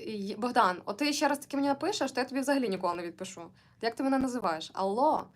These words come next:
Мене тут королевою, принцесою називають. Ти ж вся в роботі. Так. Сьогодні тепло на дворі. Ну, відносно. Друзі, я додумалася трошки змерзнути. В мене зверху є курточка, але я трошки додумалася змерзнути, чесно кажучи.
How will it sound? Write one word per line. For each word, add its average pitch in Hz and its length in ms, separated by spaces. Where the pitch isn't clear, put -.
Мене 254 180
тут 302 140
королевою, 262 600
принцесою 247 640
називають. 185 680
Ти 254 100
ж 254 60
вся 240 180
в 233 60
роботі. 180 440
Так. - 340
Сьогодні 277 360
тепло 196 240
на 185 100
дворі. 180 320
Ну, 269 140
відносно. 311 680
Друзі, 254 380
я 285 220
додумалася 247 580
трошки 220 260
змерзнути. 185 460
В - 20
мене 262 200
зверху 220 300
є 180 100
курточка, 339 520
але 214 160
я 233 60
трошки 254 260
додумалася 190 500
змерзнути, - 600
чесно - 240
кажучи. - 420